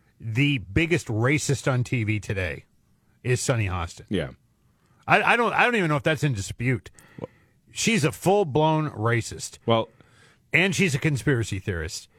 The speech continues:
Speaker 2: <laughs>
Speaker 1: And she's a nut.
Speaker 2: <laughs> I just, I just have to laugh 'cause they're saying, "Well, he thinks he's
Speaker 1: You know
Speaker 2: clever 'cause he sent
Speaker 1: Yeah.
Speaker 2: people to Martha's Vineyard."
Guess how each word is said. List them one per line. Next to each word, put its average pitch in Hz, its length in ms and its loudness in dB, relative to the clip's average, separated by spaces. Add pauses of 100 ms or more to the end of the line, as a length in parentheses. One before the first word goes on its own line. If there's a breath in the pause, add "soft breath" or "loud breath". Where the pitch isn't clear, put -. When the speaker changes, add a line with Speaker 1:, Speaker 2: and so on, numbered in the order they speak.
Speaker 2:
<laughs> - 100 -2 (840 loud breath)
Speaker 1:
And 160 140 0
she's 175 180 2
a 180 80 2
nut. 196 520 0 (440)
Speaker 2:
<laughs> - 400 -2
I 175 100 4
just, 170 180 -2 (200)
I 127 120 -2
just 147 160 0
have 127 140 0
to 101 60 -6
laugh 107 360 0
'cause 92 160 -4
they're 92 120 -2
saying, 101 220 0
"Well, 123 120 2
he 139 100 0
thinks 147 240 -2
he's 123 160 -4
Speaker 1:
You 139 80 0
know 139 80 0
Speaker 2:
clever 127 400 0
'cause 117 200 -2
he 110 140 0
sent 120 240 2
Speaker 1:
Yeah. 127 160 4
Speaker 2:
people 110 140 0
to 98 40 0
Martha's 110 360 0
Vineyard." 113 480 2